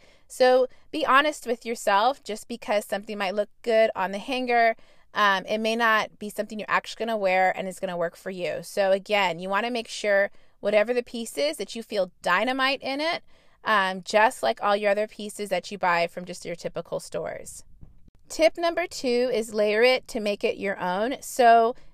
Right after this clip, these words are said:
this dress that I have in the blog post, it's sleeveless. And I do wear sleeveless, but just not all the time. And, and right now we're, like, kinda transitioning into spring, so it's not, you know, completely,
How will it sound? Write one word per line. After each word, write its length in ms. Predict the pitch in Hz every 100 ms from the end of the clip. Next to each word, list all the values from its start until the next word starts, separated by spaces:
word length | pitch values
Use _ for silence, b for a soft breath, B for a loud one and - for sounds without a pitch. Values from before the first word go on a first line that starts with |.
| b
this 240 | 277 403
dress 280 | - 247 226
that 100 | -
I 60 | 233
have 240 | 233 214
in 80 | 262
the 100 | 311
blog 320 | 208 196 185
post, 480 | - 208 175 185 -
it's 240 | 202 202 -
sleeveless. 800 | - 269 269 208 185 190 - - b b
And 80 | 302
I 80 |
do 140 | 302 381
wear 140 | 466
sleeveless, 480 | 427 - 285 294 294
but 120 | -
just 160 | 262 277
not 140 | 233
all 140 | 220 214
the 100 | 208
time. 480 | - 190 185 202 190
And, 240 | 185 -
and 140 | 190
right 160 | 190 175
now 260 | 190 190 185
we're, 220 | 190 185
like, 200 | 175 185
kinda 220 | 202 190
transitioning 640 | - 196 196 196 - 190 185
into 220 | 180 190
spring, 380 | - 247 240 254
so 180 | 214
it's 220 | 208 202 -
not, 320 | 196 190 - - -
you 100 | 202
know, 280 | 175 180 175
completely, 640 | 214 - 202 196 185